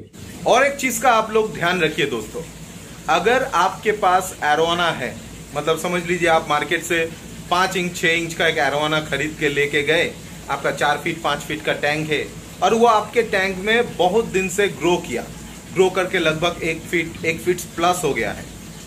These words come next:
so गलती से भी उस tank में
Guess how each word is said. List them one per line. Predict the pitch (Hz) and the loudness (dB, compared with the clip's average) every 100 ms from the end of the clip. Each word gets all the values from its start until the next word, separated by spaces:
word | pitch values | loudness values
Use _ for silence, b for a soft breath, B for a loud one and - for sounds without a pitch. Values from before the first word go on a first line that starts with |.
| - - - | -16 -10 2
so | 208 139 | 2 4
गलती | 175 190 - 240 226 | 2 2 0 -4 -2
से | 226 214 | 4 4
भी | 208 214 | 4 -4
उस | - 208 214 - | -2 -2 -2 -2
tank | 185 180 165 | 0 0 -2
में | 170 165 165 180 | 0 0 0 -4